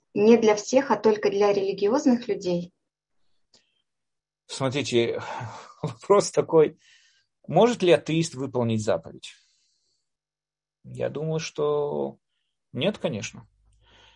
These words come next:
Speaker 2: Потому что само понятие заповедь — это когда я делаю тот или иной поступок, потому что мне его кто-то заповедовал. Атеист, которого вот ранили в руку, у него там, и он, э, чтобы остановить кровотечение, наматывает тфилин, и у него случайно получился тфилин по закону.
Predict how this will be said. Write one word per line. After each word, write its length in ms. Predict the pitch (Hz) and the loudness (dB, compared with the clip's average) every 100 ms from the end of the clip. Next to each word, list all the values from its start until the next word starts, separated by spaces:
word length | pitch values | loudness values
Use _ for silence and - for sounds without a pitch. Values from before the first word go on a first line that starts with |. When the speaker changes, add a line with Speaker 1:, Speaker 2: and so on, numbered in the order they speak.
| _ | _
Speaker 2:
Потому 120 | - | -14
что 160 | 113 127 | -6 -4
само 300 | - 135 233 | -2 -2 0
понятие 480 | 156 147 185 170 123 | 0 0 -2 0 -2
заповедь — 500 | 113 196 226 120 117 | 2 2 2 -6 -6
это 160 | 113 | -10
когда 260 | 113 117 156 | -6 0 2
я 80 | 175 | 2
делаю 320 | 135 165 147 | 0 -2 -2
тот 220 | 135 160 | -4 -6
или 80 | 135 | -6
иной 140 | 147 | -8
поступок, 340 | 160 143 190 175 | -8 -6 -6 -6
потому 120 | 139 | -10
что 140 | 117 | -8
мне 160 | 127 143 | -6 -4
его 140 | 165 | -4
кто-то 280 | 147 - 139 | -4 -6 -8
заповедовал. 640 | 127 127 147 139 90 - - _ _ _ _ _ _ _ _ _ _ _ _ | -8 -6 -6 -4 -8 -10 -18 _ _ _ _ _ _ _ _ _ _ _ _
Атеист, 500 | - 117 156 226 - | -4 0 2 0 0
которого 340 | 151 - 143 127 | -2 2 2 2
вот 200 | 123 127 | 0 2
ранили 340 | 143 151 131 | 2 0 -2
в 140 | 113 | -2
руку, 320 | 131 220 - 123 | 2 2 2 -6
у 40 | |
него 220 | 117 117 | -4 -6
там, 220 | 120 117 | -4 -4
и 80 | 120 | -2
он, 300 | 123 135 135 | -2 -2 -6
э, 280 | - 135 - | -10 -8 -8
чтобы 260 | - 151 139 | -2 2 2
остановить 400 | - 143 160 - | 2 0 -2 0
кровотечение, 680 | 147 131 135 120 202 175 135 | 0 0 -4 -4 -2 -2 -2
наматывает 540 | 127 156 160 139 127 | 0 0 0 0 -2
тфилин, 360 | - 156 247 220 | -4 -4 -2 -2
и 40 | |
у 40 | |
него 200 | 180 202 226 | 0 0 0
случайно 500 | 208 165 220 269 247 | -2 -2 -2 -2 -4
получился 600 | 202 190 175 233 220 - | -4 -6 -6 -10 -8 -8
тфилин 400 | - 175 196 190 | -8 -8 -8 -4
по 80 | |
закону. 420 | 170 165 - 107 | -4 -4 -4 -8